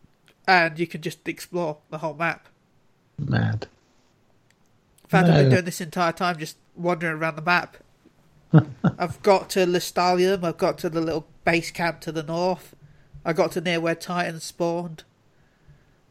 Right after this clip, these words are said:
Speaker 1: The whole map is just explorable and detailed for some reason.
Speaker 2: How odd.
Speaker 1: There's no, there's, there's, like, outbound wards and stuff like that in places, but
Speaker 2: Yeah.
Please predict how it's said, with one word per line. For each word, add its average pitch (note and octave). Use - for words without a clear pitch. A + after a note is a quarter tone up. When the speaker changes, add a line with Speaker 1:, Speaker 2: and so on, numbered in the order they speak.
Speaker 1:
The E3
whole G3+
map F#3
is D#3
just -
explorable E3
and C3+
detailed D#3+
for E3
some D3
reason. D3
Speaker 2:
How A2
odd. D3+
Speaker 1:
There's F3+
no, E3+
there's, F#3+
there's, F#3+
like, F#3+
outbound E3+
wards D3+
and D3+
stuff -
like C#3+
that D3+
in C#3
places, D3+
but -
Speaker 2:
Yeah. -